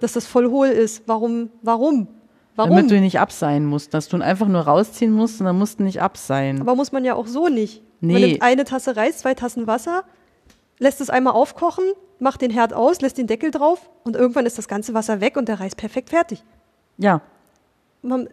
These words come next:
Speaker 1: äh, ich hab mir früher auch nicht zugetraut, das ohne Beutel zu machen. Ich wusste nicht, warum.
Speaker 2: Ja.
Speaker 1: Ich hab keine Ahnung.
Speaker 2: Weil man's vielleicht uns auch so beigebracht hat über die Medien, ich weiß es nicht. Ich kann's nicht sagen.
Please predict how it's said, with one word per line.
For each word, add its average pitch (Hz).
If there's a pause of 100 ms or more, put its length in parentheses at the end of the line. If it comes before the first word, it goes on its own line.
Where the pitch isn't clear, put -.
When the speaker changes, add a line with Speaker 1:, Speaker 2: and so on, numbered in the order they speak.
(120)
Speaker 1:
äh, 269
ich 277
hab 294
mir 262
früher 254
auch 302
nicht 285
zugetraut, 233
das 220
ohne 302
Beutel 202
zu -
machen. 190 (280)
Ich 196
wusste 226
nicht, 254
warum. 294 (540)
Speaker 2:
Ja. 202
Speaker 1:
Ich -
hab 262
keine 339
Ahnung. 381
Speaker 2:
Weil 196
man's 220
vielleicht 196
uns -
auch -
so -
beigebracht 180
hat 180
über 180
die 170
Medien, 190
ich -
weiß 220
es -
nicht. -
Ich -
kann's 214
nicht 220
sagen. 175